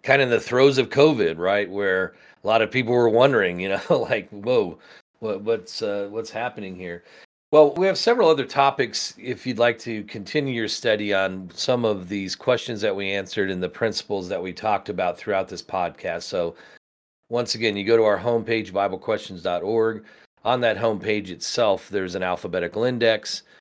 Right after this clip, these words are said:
In fact, on every page, you, there's an alphabetical index as you go through these different questions. And so if you select the letter A,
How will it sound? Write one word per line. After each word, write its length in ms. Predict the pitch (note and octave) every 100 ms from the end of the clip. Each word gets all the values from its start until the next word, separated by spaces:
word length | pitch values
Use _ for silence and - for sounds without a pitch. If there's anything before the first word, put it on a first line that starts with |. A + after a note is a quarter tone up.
| -
In 80 | F#2+
fact, 240 | A#2+ A#2+
on 120 | G#2
every 260 | A#2 B2+ G2+
page, 500 | - F2+ D#2+ - -
you, 120 | G#2
there's 240 | G2+ F#2+
an 40 | G2+
alphabetical 560 | F#2 A2 G2 G2 F#2
index 340 | G2+ F#2+ F#2 -
as 140 | F2+
you 100 | G2+
go 200 | F2+ G#2+
through 220 | G2+ A2
these 180 | G2+ F#2+
different 340 | A2+ G#2+ F#2 -
questions. 640 | G#2+ G#2 - F#2+ F2 E2+ _ - _ -
And 120 | A2+
so 180 | G#2+ A#2+
if 100 | G#2+
you 120 | A2
select 360 | G2 A#2+ A#2 -
the 60 | G#2
letter 300 | G#2 G2 G2
A, 400 | A2 A2+ A#2+